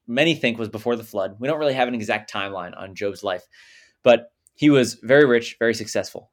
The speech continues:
And in Job chapter one, it's a very interesting chapter because Satan comes up to God in his throne room and he basically says, "Have you considered," or God says to Satan, "Have you considered my servant Job?" And Satan basically says,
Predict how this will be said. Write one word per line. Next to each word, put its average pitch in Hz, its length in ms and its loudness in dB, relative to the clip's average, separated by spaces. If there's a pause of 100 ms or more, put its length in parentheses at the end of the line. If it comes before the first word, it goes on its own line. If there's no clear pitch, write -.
(120)
And 107 420 -4
in 110 160 -6
Job 180 180 4
chapter 196 240 2
one, 107 300 0
it's 110 80 -12
a 120 40 -4
very 139 160 2
interesting 113 340 -8
chapter 120 440 -4
because 117 380 -6
Satan 156 340 -4
comes 123 300 -4
up 120 140 0
to 151 100 -6
God 92 340 -4 (420)
in 123 220 -2
his 139 220 -2
throne 127 260 2
room 104 400 -6
and 104 500 -4 (200)
he 113 420 -2
basically 123 440 -4
says, 113 360 2
"Have 117 160 -4
you 117 100 -8
considered," 117 640 -4
or 123 160 0
God 131 340 4
says 127 200 -2
to 110 80 -10
Satan, 107 440 -4 (240)
"Have 120 120 -4
you 127 80 -6
considered 117 360 -4
my 107 120 -2
servant 104 340 -6
Job?" 92 240 -6 (640)
And 113 520 0
Satan 160 520 -2
basically 123 420 -4
says, 113 420 2